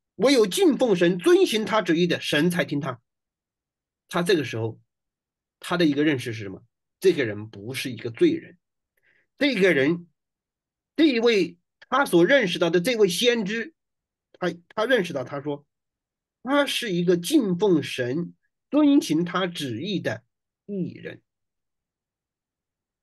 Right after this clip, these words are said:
哎，是，有义人吗？你，你会有一个疑惑，是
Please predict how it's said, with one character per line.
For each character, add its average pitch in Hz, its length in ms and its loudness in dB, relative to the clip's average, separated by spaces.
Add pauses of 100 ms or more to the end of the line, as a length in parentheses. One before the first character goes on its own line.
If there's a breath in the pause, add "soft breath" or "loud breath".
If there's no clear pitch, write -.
(400)
哎， 208 200 -10 (1300)
是， - 240 -20 (560)
有 175 200 4
义 285 180 2
人 214 200 2
吗？ 233 220 -6 (1700)
你， 151 160 -6
你 170 160 -6
会 208 140 -4
有 190 80 6
一 202 60 2
个 220 60 -8
疑 233 100 -6
惑， 208 180 -8 (280)
是 - 500 -6